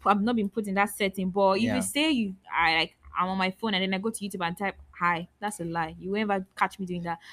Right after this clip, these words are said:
Speaker 1: And just because I'm, I, I'm only know the song and I know that part because people use it just the way Peru Para was
Speaker 2: Yeah,
Speaker 1: this thing. Like,
Speaker 2: yeah.
Speaker 1: people use it a lot in their videos,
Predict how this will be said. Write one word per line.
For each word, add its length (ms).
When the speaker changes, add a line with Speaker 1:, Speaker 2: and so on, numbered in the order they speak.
Speaker 1:
And 100
just 120
because 180
I'm, 180
I, 400
I'm 200
only 200
know 140
the 80
song 220
and 80
I 100
know 100
that 100
part 180
because 360
people 260
use 320
it 80
just 200
the 60
way 200
Peru 460
Para 380
was 180
Speaker 2:
Yeah, 360
Speaker 1:
this 100
thing. 180
Like, 100
Speaker 2:
yeah. 100
Speaker 1:
people 220
use 220
it 80
a 40
lot 140
in 60
their 140
videos, 540